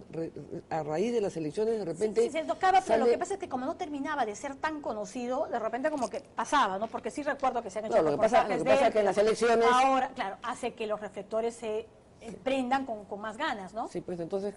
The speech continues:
Speaker 1: claro, se prende con más ganas, pero al lado nuestro. Pero tú
Speaker 2: Ujú.
Speaker 1: tienes al otro lado,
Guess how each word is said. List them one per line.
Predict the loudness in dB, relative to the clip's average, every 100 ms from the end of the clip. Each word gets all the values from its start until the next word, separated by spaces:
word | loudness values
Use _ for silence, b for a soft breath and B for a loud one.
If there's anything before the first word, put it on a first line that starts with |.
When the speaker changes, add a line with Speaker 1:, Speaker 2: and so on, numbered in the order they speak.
| -10 0
Speaker 1:
claro, | 2 2
se | -2 -6
prende | -4 -4
con | -2
más | -4
ganas, | -2 -4 -4 -8 B B B -4
pero | -2 0
al | 0
lado | 0 2 2
nuestro. | 2 0 -8 -12 -16 -20 -20 -20 -16 -8
Pero | -6
tú | -2
Speaker 2:
Ujú. |
Speaker 1:
tienes | 0 0 -2
al |
otro | -4 0
lado, | 0